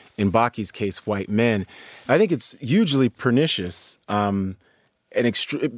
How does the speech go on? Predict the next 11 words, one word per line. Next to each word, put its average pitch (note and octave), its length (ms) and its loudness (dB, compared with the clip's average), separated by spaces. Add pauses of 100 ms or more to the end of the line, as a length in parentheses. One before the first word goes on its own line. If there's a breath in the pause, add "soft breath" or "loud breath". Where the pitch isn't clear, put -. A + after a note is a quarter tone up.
(180)
extraordinary C3+ 1200 2
<laughs> - 0 -
in A2+ 120 2
the A2 80 2
sense A#2 320 -2
of G#2 140 -2
it's G#2 120 -6
such - 320 2
a A2+ 40 -6
small A2+ 520 0
window. G#2 580 2